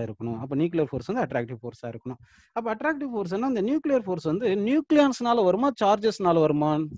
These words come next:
இந்த நியூக்ளியர் ஃபோர்ஸ் வந்து நியூக்ளியான்ஸ்னால வருமா, சார்ஜஸ்னால வருமா?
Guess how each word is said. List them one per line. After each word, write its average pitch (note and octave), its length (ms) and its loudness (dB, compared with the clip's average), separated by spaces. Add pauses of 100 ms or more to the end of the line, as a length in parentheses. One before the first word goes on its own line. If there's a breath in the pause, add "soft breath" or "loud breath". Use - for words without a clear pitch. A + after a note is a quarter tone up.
(160)
இந்த D#3 180 2
நியூக்ளியர் G3 340 2
ஃபோர்ஸ் D3 220 -2
வந்து G3 160 0
நியூக்ளியான்ஸ்னால F3 680 2
வருமா, E3 220 2 (120)
சார்ஜஸ்னால D#3+ 600 4
வருமா? C3+ 280 2